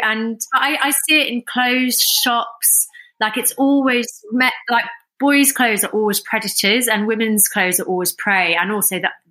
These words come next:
the eyes on women's clothes are always, like, shut. So it's, like, submissiveness. And it's all these, like, subliminal messaging. Like, boys have, like, leader,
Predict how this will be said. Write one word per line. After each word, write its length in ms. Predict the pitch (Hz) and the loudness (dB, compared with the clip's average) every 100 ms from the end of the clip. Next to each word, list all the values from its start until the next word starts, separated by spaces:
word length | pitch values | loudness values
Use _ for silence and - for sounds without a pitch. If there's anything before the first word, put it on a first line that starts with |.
| - | -4
the 240 | 190 196 220 | -2 0 2
eyes 400 | 233 240 233 208 | 2 2 2 -2
on 120 | 180 | -4
women's 280 | 175 175 165 | -6 -8 -6
clothes 420 | 185 165 165 165 | -2 0 0 -2
are 80 | 185 | 0
always, 340 | 190 185 180 | 0 2 2
like, 160 | 175 - | 0 0
shut. 500 | - 185 226 302 - - - - - | 0 2 0 0 -4 -10 -12 -10 -4
So 100 | 214 | -2
it's, 140 | 190 | 0
like, 160 | 196 - | 0 0
submissiveness. 1120 | 202 180 202 208 185 175 170 175 165 - - - - - | -2 0 0 0 -2 -2 0 0 2 0 0 -8 -10 -6
And 100 | 208 | -2
it's 160 | 220 | 0
all 100 | 302 | 2
these, 180 | 294 277 | 4 4
like, 120 | 262 | 2
subliminal 580 | - 214 214 226 214 214 | 0 -2 -2 0 0 0
messaging. 540 | 220 233 - 202 180 175 180 | 0 -2 -4 -2 -2 -2 0
Like, 200 | 190 185 - | 0 0 -2
boys 320 | 233 214 208 | 0 2 0
have, 180 | 202 190 | 0 0
like, 160 | 180 | -2
leader, 720 | 254 311 339 320 247 220 190 | 0 2 4 4 2 2 0